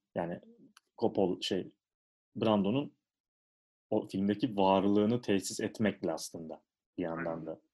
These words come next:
Speaker 1: uğraşmış oluyor Francis Ford Coppola diyelim. Sen biraz belgeselden de bahsedebilirsin Güvenç, bence.
Speaker 2: Yani belgesel aslında, e, çok ilginç bir belgesel çünkü bahsettiğimiz gibi Francis Co-,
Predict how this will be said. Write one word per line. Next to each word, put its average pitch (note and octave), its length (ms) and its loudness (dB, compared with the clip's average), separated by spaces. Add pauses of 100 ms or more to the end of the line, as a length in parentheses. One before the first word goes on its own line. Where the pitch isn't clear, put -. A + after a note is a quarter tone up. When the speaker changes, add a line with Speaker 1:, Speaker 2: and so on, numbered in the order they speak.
(120)
Speaker 1:
uğraşmış G2 540 -2
oluyor G#2+ 380 0 (1000)
Francis F#2+ 220 0
Ford A2+ 220 -2
Coppola G2+ 520 0 (600)
diyelim. A2 280 2
Sen C3+ 260 4
biraz C#3+ 400 2 (240)
belgeselden C3+ 880 4
de F#3 160 0
bahsedebilirsin - 800 -2 (340)
Güvenç, E2+ 280 -6
bence. F3 160 0
Speaker 2:
Yani G#3+ 220 2
belgesel E3+ 540 4 (120)
aslında, A3+ 560 0 (1080)
e, D3+ 60 -10 (1400)
çok F3 200 -2
ilginç G#3 360 0
bir B3 100 0
belgesel G3 540 2
çünkü A3+ 480 -2
bahsettiğimiz G#3+ 800 -2
gibi G#3+ 140 -4
Francis D#3 320 -8
Co-, E3+ 240 -6